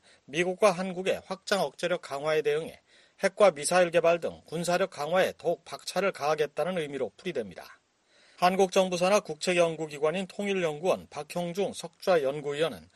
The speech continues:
엄중한 정세와 전쟁 준비 완성을 언급한 것은 김 위원장의 위기의식이 반영된 반응으로 풀이했습니다. 박 석좌 연구위원은 특히 미국과 한국이 얼마 전 핵협의그룹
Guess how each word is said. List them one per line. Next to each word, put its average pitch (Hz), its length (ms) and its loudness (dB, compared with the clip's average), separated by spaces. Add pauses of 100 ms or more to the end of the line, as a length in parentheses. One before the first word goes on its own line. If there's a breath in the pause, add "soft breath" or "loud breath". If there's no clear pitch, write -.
(300 soft breath)
엄중한 180 460 2
정세와 170 580 0
전쟁 175 380 -2
준비 180 240 -2
완성을 170 560 -2
언급한 147 480 -6
것은 107 320 -6 (260 soft breath)
김 165 160 -4
위원장의 180 540 2
위기의식이 165 600 -4
반영된 156 640 -2
반응으로 131 540 -6
풀이했습니다. 98 800 -10 (580)
박 175 160 6
석좌 185 420 4
연구위원은 156 720 0
특히 92 400 -4
미국과 190 500 2
한국이 175 460 -6
얼마 180 260 2
전 175 220 2 (120)
핵협의그룹 190 800 -2